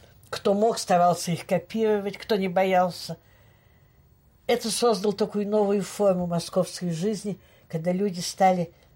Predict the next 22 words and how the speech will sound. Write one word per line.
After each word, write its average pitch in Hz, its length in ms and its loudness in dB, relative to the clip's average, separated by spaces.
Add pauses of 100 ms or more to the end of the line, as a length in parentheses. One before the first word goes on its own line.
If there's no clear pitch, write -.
(160)
заходить 175 600 -2
друг 175 200 -2
другу 175 240 -2
на 170 160 2
огонек 170 600 0 (240)
в - 80 -16
час 185 340 0
ночи, 202 400 -2
в 147 140 -10
два 180 160 2
ночи, 190 440 -2 (200)
горит 196 360 2
свет, 226 360 0 (260)
можно 170 340 0
позвонить, 175 640 -4
можно 175 300 0
постучать. 180 680 0 (360)
Если 196 260 0
ты 196 160 -2
принес 190 640 0 (180)
что-нибудь 202 600 -2
почитать, 185 680 0